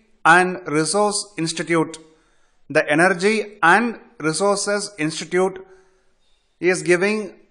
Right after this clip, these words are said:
Sustainable Development Leadership Award every year. For the year two thousand sixteen,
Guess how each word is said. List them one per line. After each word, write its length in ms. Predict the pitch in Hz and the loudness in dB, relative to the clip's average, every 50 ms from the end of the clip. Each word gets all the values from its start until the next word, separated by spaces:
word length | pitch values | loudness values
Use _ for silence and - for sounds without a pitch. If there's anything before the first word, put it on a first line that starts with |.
| _ _ _ _ | _ _ _ _
Sustainable 760 | - - 175 170 - - - 214 208 208 190 208 214 214 208 | -8 -6 -4 -4 -4 -4 -2 0 0 2 2 4 4 4 2
Development 760 | 180 143 151 151 165 175 180 180 180 - 185 185 190 196 180 - - - | 2 4 4 4 6 4 2 2 0 0 0 0 0 0 -4 -8 -14 -10
Leadership 580 | - 160 180 202 214 202 - 220 214 214 - - - - | -4 -2 0 2 0 0 0 -4 -6 -6 -8 -8 2 2
Award 540 | 147 147 143 147 156 175 180 - - - 143 | 4 4 6 6 6 6 4 2 -2 -2 0
every 340 | 143 143 139 143 170 196 185 | 0 0 0 0 0 0 2
year. 440 | 165 143 139 151 180 185 156 - - - _ _ _ _ _ _ _ _ | 2 2 2 2 2 0 -2 -8 -14 -20 _ _ _ _ _ _ _ _
For 180 | - 196 190 | 2 2 2
the 140 | 180 196 190 | 4 2 0
year 200 | 190 208 226 233 | 2 0 0 0
two 180 | 226 208 196 196 | 0 0 -2 0
thousand 420 | 208 208 208 190 190 208 202 196 | 2 2 2 2 0 -2 -4 -4
sixteen, 680 | - - 170 160 - - - 170 175 190 190 - - | -4 -6 -6 -6 -6 -4 -2 -2 -2 -2 -2 -6 -12